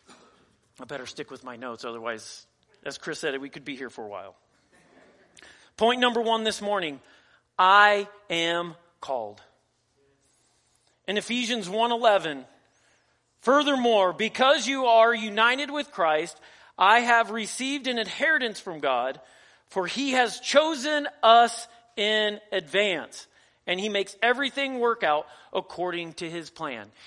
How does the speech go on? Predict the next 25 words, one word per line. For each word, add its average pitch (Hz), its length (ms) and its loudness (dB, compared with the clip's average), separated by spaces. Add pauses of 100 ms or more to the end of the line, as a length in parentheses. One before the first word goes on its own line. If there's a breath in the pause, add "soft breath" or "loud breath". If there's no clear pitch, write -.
(180 loud breath)
He 247 240 -2
has 262 300 4
chosen 311 560 4
us 220 340 0 (260 soft breath)
in 208 140 -2
advance. 185 540 -6 (220 loud breath)
That 208 200 2
means 196 320 -8
he 190 220 -8
has 165 380 0 (260 loud breath)
called 214 360 -2
you 139 300 -10 (260 soft breath)
even 180 260 -10
before 160 300 -10
you 143 160 -12
were 131 60 -12
born. 104 300 -20 (1400)
He 262 180 0
had 277 200 6
a 269 80 4
plan 330 460 -2
for 233 160 -6
you 185 320 -8 (320 loud breath)
even 269 520 -2 (240 soft breath)
before 208 640 -2